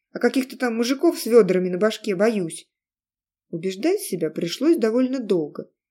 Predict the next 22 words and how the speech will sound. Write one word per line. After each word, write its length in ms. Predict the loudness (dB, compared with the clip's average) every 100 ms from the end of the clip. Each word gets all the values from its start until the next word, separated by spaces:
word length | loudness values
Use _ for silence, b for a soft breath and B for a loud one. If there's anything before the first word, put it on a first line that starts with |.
| _
но 140 | -4
получилось. 840 | -2 -4 -4 -4 -10 -10 -14 -20 _ _ _ _ _ _
Во-первых, 580 | -2 4 4 4 0 -2
никакие 420 | 2 2 4 0
мужики 400 | 2 -2 -2 -4
с 100 | 0
вёдрами 480 | 2 4 2 -2 -2
мне 160 | 0
не 120 | 0
угрожали. 680 | 0 0 -2 -4 -12 -18 -20 _ _ _ -8
Во-вторых, 680 | -4 2 4 4 2 -2 _ _ _
когда 300 | -2 2 2
это 220 | 0 -4
ещё 240 | -4 -2
будет? 500 | -2 -2 -4 -6 -16 _ _ _ _
В-третьих, 680 | _ 4 4 4 -10 -20 _ _ _ _
да 140 | -4 -2
какая 400 | 0 0 0 2
разница? 640 | 0 -4 -8 -14 -16 -18 _ _ _ _
Я, 280 | -2 0 0
Настасья 540 | -4 -2 -2 0 -4
Фёдорова, 640 | -2 -2 -2 -4 -12 -18